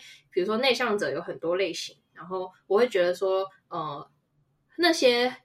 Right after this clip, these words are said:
目前很吹捧这些人格测试的人，其实，呃，都忽略了说，其实了解自己的方式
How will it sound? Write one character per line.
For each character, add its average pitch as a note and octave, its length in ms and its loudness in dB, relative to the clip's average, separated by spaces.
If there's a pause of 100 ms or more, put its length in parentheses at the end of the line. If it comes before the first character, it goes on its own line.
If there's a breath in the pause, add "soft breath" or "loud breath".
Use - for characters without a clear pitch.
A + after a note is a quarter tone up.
目 D#4 180 -2
前 F3+ 400 -2 (140)
很 F3 220 0
吹 C4 260 0
捧 F3+ 220 -6
这 F#3+ 100 0
些 G#3 240 0
人 E3 260 0
格 D#3 180 -6
测 F3 260 -4
试 F3+ 360 -8 (500 soft breath)
的 E3 280 0
人， - 380 -10 (100)
其 A3+ 200 -4
实， G#3 440 6 (220)
呃， E3+ 240 -4
都 A#3+ 220 2
忽 B3+ 260 0
略 B3+ 160 4 (100)
了 F3 80 2
说， F#3 280 -4
其 G3+ 160 -2
实 G3+ 120 4
了 G#3 180 2
解 A3 220 2
自 A3 180 -10
己 E3 320 -12 (720)
的 F3+ 120 -2
方 G3+ 320 0
式 G3+ 460 -2